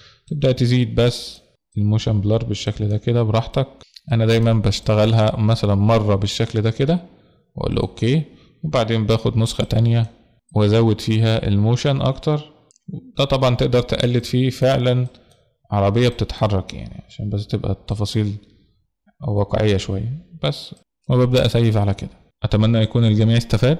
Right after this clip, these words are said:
إيه، لو في اي سؤال مفيش مشكلة، تقدر تسأل في اي وقت، ولو حابب تستفيد اكتر تقدر تسأل عن كورسات تانية موجودة ل ثري دي Max، سواء كانت Interior سواء كانت Exterior. تقدر تشوف بس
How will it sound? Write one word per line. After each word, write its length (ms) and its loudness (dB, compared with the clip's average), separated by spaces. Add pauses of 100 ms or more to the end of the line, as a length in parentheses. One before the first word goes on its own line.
(360)
إيه، 140 4
لو 120 4
في 220 0
اي 120 2
سؤال 420 0
مفيش 320 0
مشكلة، 320 0
تقدر 240 0
تسأل 300 -4
في 140 -4
اي 100 2
وقت، 380 -4 (260)
ولو 180 4
حابب 320 0
تستفيد 480 0
اكتر 380 0
تقدر 580 -2
تسأل 560 0
عن 340 -2 (140)
كورسات 460 -2
تانية 240 0
موجودة 420 2
ل 120 0
ثري 180 -2
دي 120 2
Max، 360 0 (160)
سواء 320 2
كانت 320 0
Interior 420 2
سواء 220 0
كانت 300 0
Exterior. 480 0
تقدر 300 0
تشوف 420 2
بس 320 -2